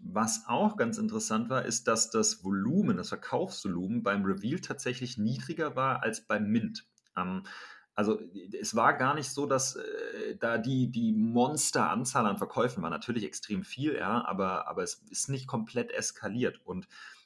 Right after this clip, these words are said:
der Floor ist dann sukzessive nach unten gegangen und, und hat sich eigentlich, ähm,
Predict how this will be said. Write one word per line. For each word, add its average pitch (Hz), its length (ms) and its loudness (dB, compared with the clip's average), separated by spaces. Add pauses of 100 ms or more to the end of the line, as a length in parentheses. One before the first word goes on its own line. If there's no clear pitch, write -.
(140)
der 98 120 4
Floor 98 600 2
ist - 280 0
dann 151 340 -2
sukzessive 127 1080 -2
nach 123 220 2
unten 165 380 -4
gegangen 95 400 0
und, 104 300 -2
und 104 180 -2
hat 107 160 -2
sich - 220 -6
eigentlich, 120 640 -2
ähm, 113 300 2